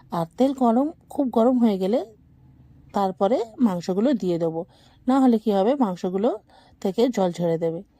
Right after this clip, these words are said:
দেখছেন এখানে মাংসগুলো হালকা ফ্রাই করা হয়ে গেছে, just মাংস থেকে কালার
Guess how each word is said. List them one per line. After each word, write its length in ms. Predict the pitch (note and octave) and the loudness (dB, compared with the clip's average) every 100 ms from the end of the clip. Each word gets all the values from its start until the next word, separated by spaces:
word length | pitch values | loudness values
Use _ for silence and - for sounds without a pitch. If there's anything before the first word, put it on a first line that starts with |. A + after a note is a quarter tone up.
| _ _ A3 | _ _ -4
দেখছেন 300 | A#3+ B3 C#4 | -2 0 0
এখানে 280 | B3 C4+ D4 | 2 0 0
মাংসগুলো 580 | B3 F#3 F#3 G3+ A3+ E4 _ _ _ | -2 -2 -4 -2 -2 -4 _ _ _
হালকা 340 | - G#3+ G#3 A#3+ | -6 -4 0 -2
ফ্রাই 280 | - G#3 F#3+ | -2 -2 0
করা 220 | A3 A3+ | 0 0
হয়ে 100 | A#3 | 0
গেছে, 220 | A#3 G#3 | -2 -2
just 340 | G3 C#4 - | -2 -2 0
মাংস 240 | A#3 F#3 A#3 | -2 0 -4
থেকে 380 | A3 G3+ A#3 F4 _ _ _ | -6 -6 -6 -8 _ _ _
কালার 340 | - F#3 A3 | -4 -2 -2